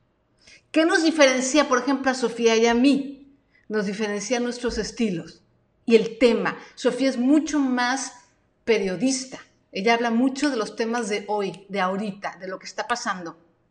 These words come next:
¿no? Mis temas son mucho más,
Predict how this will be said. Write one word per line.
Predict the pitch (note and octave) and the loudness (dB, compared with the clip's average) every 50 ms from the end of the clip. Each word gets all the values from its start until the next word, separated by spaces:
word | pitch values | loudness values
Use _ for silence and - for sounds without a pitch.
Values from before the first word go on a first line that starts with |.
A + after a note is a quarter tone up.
| _ _ _ _ _ | _ _ _ _ _
¿no? | D#3 F3+ A3 C4+ C#4 C#4 - _ _ _ _ _ _ _ _ _ _ _ _ _ _ _ | -8 -8 -8 -8 -8 -12 -20 _ _ _ _ _ _ _ _ _ _ _ _ _ _ _
Mis | A3 A3+ A#3+ A#3 - - | 0 2 2 2 0 2
temas | - C4+ C4 C4 C4 C4 C4 | 2 2 4 4 2 0 0
son | - C4 A#3+ A#3+ | -2 -2 -2 0
mucho | A#3+ B3+ B3 B3+ - C4+ B3 | 0 -2 -2 -2 -4 -4 -4
más, | B3 A#3+ A#3 A3+ A3 G#3+ A3 A#3+ A#3 - - - | -2 -2 0 0 0 0 0 -2 -4 -6 -12 -14